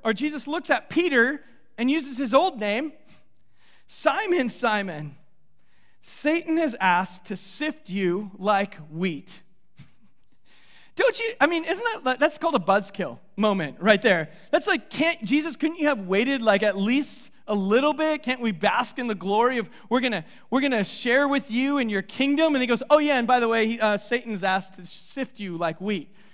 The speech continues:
And the "you" is plural here, so it's saying to Simon, "Satan's asked to sift all of you disciples like wheat," which is imagery saying he's gonna put you through some tough trials. But verse thirty-two, "But I have prayed for you." Oh, thank God.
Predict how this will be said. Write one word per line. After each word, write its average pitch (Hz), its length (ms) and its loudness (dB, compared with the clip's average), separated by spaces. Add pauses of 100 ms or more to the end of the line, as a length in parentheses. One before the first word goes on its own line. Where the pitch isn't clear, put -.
(120)
And 202 100 -2
the 196 80 0
"you" 247 280 -2
is 302 120 -6
plural 180 400 -2
here, 175 240 -6
so 208 160 -12
it's 175 100 -14
saying 190 280 -8
to - 240 -16
Simon, 233 420 -4 (260)
"Satan's 269 380 -6
asked 208 280 -2
to 185 60 -18
sift - 400 -8
all 226 220 0
of 202 100 -4
you 196 120 -8
disciples 180 680 -8 (180)
like 156 220 -8
wheat," 208 380 -6 (160)
which 190 200 -6
is 175 280 -8
imagery 233 400 -4
saying 196 280 -6
he's 196 120 -4
gonna 220 140 -4
put - 180 -10
you 196 120 -8
through 185 160 -12
some 156 260 -12
tough 185 480 -10
trials. - 640 -14 (1800)
But 190 140 -2
verse 262 200 0
thirty-two, 311 440 2
"But 269 200 2
I 320 180 8
have 359 180 4
prayed 381 420 4
for 349 140 -2
you." 240 360 4
Oh, 196 180 -2
thank 269 280 -4
God. 208 340 4